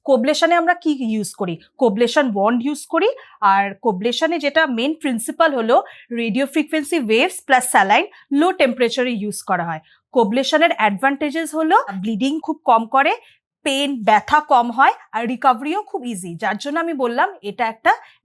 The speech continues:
ডে কেয়ার প্রসিডিওর। আর কোবলেশন আসাতে অনেক সার্জারি, অনেক ইএনটি সার্জারি খুব ইজি হয়ে গেছে। আর এই কোবলেশন সার্জারিটা যে আমরা করি, এটা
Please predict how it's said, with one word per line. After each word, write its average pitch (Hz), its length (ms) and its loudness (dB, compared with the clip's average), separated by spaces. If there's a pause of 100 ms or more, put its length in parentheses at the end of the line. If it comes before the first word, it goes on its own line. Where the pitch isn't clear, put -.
ডে 277 180 0
কেয়ার 330 200 -2
প্রসিডিওর। 185 640 -6 (240)
আর 180 140 -2
কোবলেশন 269 680 0
আসাতে 269 540 0 (280)
অনেক 285 420 2
সার্জারি, 226 520 2
অনেক 294 340 0
ইএনটি 262 460 -2
সার্জারি 226 540 0 (260)
খুব 466 240 2 (200)
ইজি 247 300 2
হয়ে 185 240 -2
গেছে। 160 360 -12 (120)
আর 220 140 0
এই 262 140 0
কোবলেশন 233 480 2
সার্জারিটা 240 580 2
যে 311 100 -4
আমরা 311 180 -2
করি, 302 420 -4 (160)
এটা 285 240 0